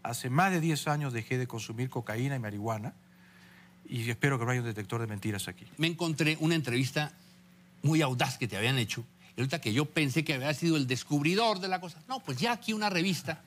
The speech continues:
Speaker 2: colombiana,
Speaker 1: Sí.
Speaker 2: muy buena, que, que es muy conocida en Colombia, que se llama Jet Set,
Speaker 1: Sí.
Speaker 2: lo más sofisticado del mundo.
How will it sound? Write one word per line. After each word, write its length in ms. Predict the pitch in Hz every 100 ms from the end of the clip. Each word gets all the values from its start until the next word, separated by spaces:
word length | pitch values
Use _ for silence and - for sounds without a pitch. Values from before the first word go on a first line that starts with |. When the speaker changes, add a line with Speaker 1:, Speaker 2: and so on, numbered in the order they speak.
| -
Speaker 2:
colombiana, 640 | 131 151 156 170 151 147 - -
Speaker 1:
Sí. 80 |
Speaker 2:
muy 220 | 120 156 160
buena, 380 | 156 139 139
que, 400 | - 104 98 95 90 - -
que 160 | 101
es 140 | 117 -
muy 280 | 113 143 123 113 - - -
conocida 420 | 117 113 101 147
en 60 | 131
Colombia, 240 | 120 131
que 60 | 104
se 40 |
llama 220 | 117 120
Jet 280 | 92 165 -
Set, 280 | - 135 95 -
Speaker 1:
Sí. 120 | 123
Speaker 2:
lo 120 | 120
más 120 | 120 131
sofisticado 440 | 120 117 123 123
del 80 | 123
mundo. 160 | 120